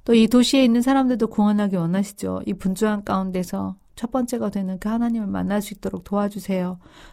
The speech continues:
정리할 수 있도록 도와주세요. 라는 기도가 절로 나왔습니다. 네, 오늘 본문의 말씀은 사도행전 이 장 일 절부터 십삼 절에 있는 내용입니다. 사도행전 이 장에 있는 말씀을 읽어드리도록 하겠습니다. 오순절에,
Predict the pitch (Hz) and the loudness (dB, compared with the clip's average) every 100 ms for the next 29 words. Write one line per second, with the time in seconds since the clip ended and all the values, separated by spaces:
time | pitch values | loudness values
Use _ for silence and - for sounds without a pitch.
0 | - 220 226 262 269 254 233 202 196 185 | 0 4 6 6 4 2 -2 -2 -4 -4
1 | 202 202 202 196 190 185 185 185 - - | -4 -2 -4 -4 -2 -2 -2 -6 -16 -20
2 | - - 180 185 185 208 196 190 185 185 | -20 -6 -2 -2 -2 -4 -4 -2 0 0
3 | 175 170 185 - 185 180 175 175 _ _ | -2 -4 -6 -6 -6 -2 -4 -6 _ _
4 | _ - - - - - - 214 233 285 | _ -20 -20 -20 -20 -16 2 6 8 6
5 | 277 240 269 277 220 202 240 214 220 220 | 6 6 6 6 4 2 0 0 0 0
6 | 269 262 240 226 196 214 208 285 311 320 | 2 2 2 2 0 -2 -2 -2 0 0
7 | 247 - 185 185 - - 277 254 254 233 | 0 -4 -2 -2 -6 -2 0 2 2 0
8 | 196 180 208 180 175 175 170 170 180 175 | 0 0 0 0 0 0 -2 -2 -2 -2
9 | 175 - - - - - - - 254 262 | -4 -14 -20 -20 -20 -20 -20 -6 -2 2
10 | 254 233 208 214 233 226 180 190 165 156 | 2 2 0 2 2 2 0 -2 -4 -6
11 | - 208 247 254 196 175 175 170 180 185 | -6 -4 -2 -2 -4 -6 -4 -6 -6 -6
12 | 208 208 - 190 165 170 170 175 - - | -4 -4 -6 -6 -4 -4 -4 -6 -12 -18
13 | - - - - - - - - - 226 | -20 -20 -20 -20 -20 -20 -20 -12 2 4
14 | 233 277 269 226 220 220 202 170 | 6 6 6 4 4 2 0 -2